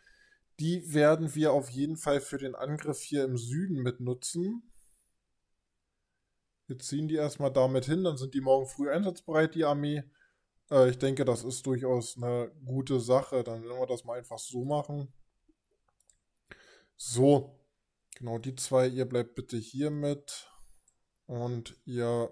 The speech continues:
bleibt auch erstmal da, falls da noch ein Gegenangriff kommt. Äh, ist das schon A F K? Nee, ist noch nicht A F K. Genau, ähm,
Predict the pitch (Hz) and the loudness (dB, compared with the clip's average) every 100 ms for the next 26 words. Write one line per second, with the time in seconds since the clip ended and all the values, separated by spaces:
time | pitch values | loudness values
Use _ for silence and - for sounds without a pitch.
0 | - 113 110 - 123 127 127 120 120 - | -6 -6 -4 0 2 2 2 0 0 -2
1 | 107 117 113 113 - 120 123 117 117 - | -4 -4 -6 -10 -10 -8 -8 -10 -14 -12
2 | 120 107 - _ _ _ _ _ _ _ | -8 -8 -10 _ _ _ _ _ _ _
3 | _ 131 131 131 - - 165 156 160 143 | _ -2 0 0 -2 -4 -2 -2 -4 0
4 | 139 - - 156 175 135 120 117 120 113 | 0 0 4 6 6 4 -2 -2 -6 -8
5 | 107 - - - _ _ - - - _ | -10 -12 -16 -18 _ _ -20 -20 -20 _
6 | - 190 190 - 170 175 190 196 202 | 6 10 10 8 10 12 12 8 0